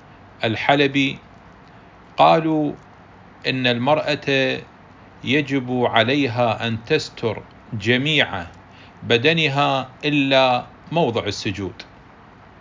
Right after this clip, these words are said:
فإذا هذه أقوال ثلاثة على لزوم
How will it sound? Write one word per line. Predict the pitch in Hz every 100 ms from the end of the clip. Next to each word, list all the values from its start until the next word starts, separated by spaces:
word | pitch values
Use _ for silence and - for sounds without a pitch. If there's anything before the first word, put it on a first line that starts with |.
| - - - - - -
فإذا | 175 190 180 160
هذه | 139 180 170 147 160 151 - - -
أقوال | 143 - 131 147 151 147 147 147 175 - - - - -
ثلاثة | - 127 151 135 120
على | 113 143 135
لزوم | 107 110 104 131 143 135 131 131